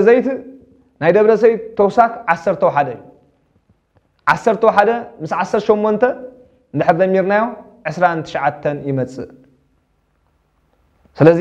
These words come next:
ደብረ ዘይት ብዕለት ዒስራን ትሽዓተን መጋቢት ሰንበት ይኸውን። ከምዚ ክትጠቕሶ ጽናሕና መጋቢት ዝብሕተሉ ዕለት ሰንበት እዩ።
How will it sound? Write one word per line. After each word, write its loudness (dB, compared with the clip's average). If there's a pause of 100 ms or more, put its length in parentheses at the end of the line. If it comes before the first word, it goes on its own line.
(140)
ደብረ 4
ዘይት 4
ብዕለት 0
ዒስራን 2
ትሽዓተን 2
መጋቢት 4 (160)
ሰንበት 2
ይኸውን። 2 (440)
ከምዚ -2
ክትጠቕሶ -2
ጽናሕና 0 (100)
መጋቢት 2 (600)
ዝብሕተሉ 4
ዕለት 4 (1400)
ሰንበት 2
እዩ። -2